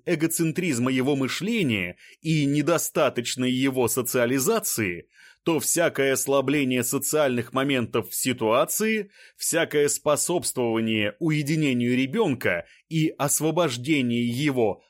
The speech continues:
от связи с коллективом, всякое содействие его психологической изоляции –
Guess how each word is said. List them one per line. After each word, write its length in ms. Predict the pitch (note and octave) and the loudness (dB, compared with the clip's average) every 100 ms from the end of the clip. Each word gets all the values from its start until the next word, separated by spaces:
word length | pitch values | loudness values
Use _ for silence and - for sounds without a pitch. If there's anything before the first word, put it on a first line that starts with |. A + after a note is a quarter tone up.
| _ | _
от 180 | C#3+ D3 | -2 -2
связи 500 | - C#3 D3+ A#2 A2+ | -2 0 2 0 -2
с 100 | A2 | -2
коллективом, 840 | - B2+ B2 - A#3 A#2+ F2+ F2 - _ _ | 0 -2 -2 -4 -2 0 -4 -6 -18 _ _
всякое 640 | - - A#3 - G3 F#3 | -6 -2 -2 2 2 2
содействие 1000 | - G#3 C#3+ B2 F#3 C3+ - - B2+ B2+ B2+ | 0 0 -2 -2 0 0 -2 -2 -2 0 0
его 280 | C3+ C#3+ | 0 0
психологической 1080 | B2 - F3 E3 F3 E3 C#3+ B2+ B2 - B2+ | 0 -2 -4 -2 0 0 -2 -4 -4 -2 0
изоляции – 840 | B2 A#2+ D3 C#3+ A2 - A#2+ G2 | 0 2 2 2 0 0 0 -2